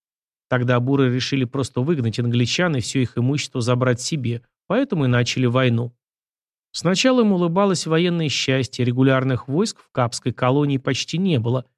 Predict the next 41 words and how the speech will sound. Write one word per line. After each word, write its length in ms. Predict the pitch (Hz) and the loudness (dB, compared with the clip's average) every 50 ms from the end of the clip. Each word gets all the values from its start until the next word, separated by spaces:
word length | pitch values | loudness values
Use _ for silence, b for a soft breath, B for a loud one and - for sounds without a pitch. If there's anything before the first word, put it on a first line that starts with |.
| _ _ _ _ _ _ - | _ _ _ _ _ _ -2
а 120 | 127 131 | -2 0
буры 260 | 135 156 208 254 262 233 | 0 2 0 2 2 2
накопили 500 | 202 170 - 151 147 139 - 214 202 185 | 0 0 -2 -2 -4 -2 -2 -2 -2 -4
тьму 320 | - - 170 180 196 196 | -4 -4 -4 -2 0 0
оружия, 420 | 185 170 143 131 120 104 110 117 | 2 2 2 2 2 2 0 -2
покупая 480 | 117 - 120 - 135 120 - 135 127 123 | -2 -4 -6 -6 -6 -2 0 2 2 2
его 240 | 123 123 123 123 123 | 2 2 0 0 0
за 180 | 117 127 127 | 0 0 0
золото, 420 | 123 117 139 196 226 214 180 - 131 | 0 0 0 0 0 0 -2 -4 -6
что 180 | - - - | -6 -4 -4
им 120 | 127 120 117 | -2 -2 -2
платили 340 | 123 131 127 123 - 131 127 | -2 -2 -2 -2 -2 0 0
англичане 600 | 123 120 113 113 113 107 - - 175 190 190 175 | 0 2 2 0 0 0 -2 -2 -2 -2 -2 -2
за 160 | 131 123 104 | 0 -2 -2
право 320 | - - 120 123 139 147 147 | -2 0 0 0 0 0 0
добычи 480 | 135 120 113 107 110 110 104 - - | 0 0 0 0 0 -2 -2 -2 0
на 100 | 120 120 | 0 0
рудниках. 640 | 117 117 113 120 139 160 - - 127 123 - - _ _ _ _ _ _ _ _ _ _ _ _ _ _ _ _ _ _ _ | 2 2 2 0 0 -2 -2 -4 -4 -4 -4 -8 _ _ _ _ _ _ _ _ _ _ _ _ _ _ _ _ _ _ _
Но 160 | - 139 139 135 | -2 0 2 2
вот 160 | 135 127 - | 2 0 0
Кейптаун 640 | - 143 139 135 - - - 170 185 190 180 156 135 | 0 0 0 0 -2 -2 -2 0 0 0 0 0 0
они 160 | 127 127 123 | 0 0 0
в 60 | 120 | 0
моей 300 | 127 127 127 131 131 131 | 0 0 0 0 0 0
истории 440 | 123 - - - 143 139 131 131 123 | -2 -4 -2 0 2 2 2 2 2
взять 320 | 120 120 131 123 120 - | 2 2 2 0 0 -2
не 60 | 139 | -6
смогли, 560 | 120 - - 143 160 165 147 127 113 165 127 _ _ _ _ _ _ _ _ - | -6 -4 -4 -2 -2 -2 0 -2 -2 -4 -6 _ _ _ _ _ _ _ _ -8
и 60 | 156 | -8
скоро 340 | 139 - - 240 247 247 220 | -8 -4 0 0 0 2 0
туда 200 | - 175 156 151 | 0 -2 -2 0
начали 320 | 143 160 180 - - 160 | 0 -2 -2 -2 -2 -4
прибывать 500 | 135 - 135 135 131 135 143 170 160 127 | -2 -2 -2 0 0 0 0 0 0 -2
транспорты 540 | - - 160 180 180 - - - - - 139 | -2 -2 -2 -2 -2 -4 -6 -8 -8 -6 -6
с 140 | 117 - - | -6 -4 -2
войсками 480 | 123 120 110 - - - 160 151 151 139 | -2 -2 -2 -2 -2 -2 0 0 0 -2
из 100 | 117 113 | -2 -2
метрополий 680 | 120 117 - 123 123 117 - - 208 214 214 196 170 - | -2 -2 -2 -2 -2 -2 -2 -2 0 2 2 2 0 0
Индии 480 | - - 147 151 156 151 135 139 147 | -2 -2 -2 0 0 0 -2 -2 -4
и 180 | 135 - - 139 | -4 -2 -2 0
Австралии. 800 | 139 151 165 - - - 151 127 110 107 107 113 120 123 127 | 0 0 -2 -4 -4 -2 0 0 2 0 0 -2 -4 -4 -6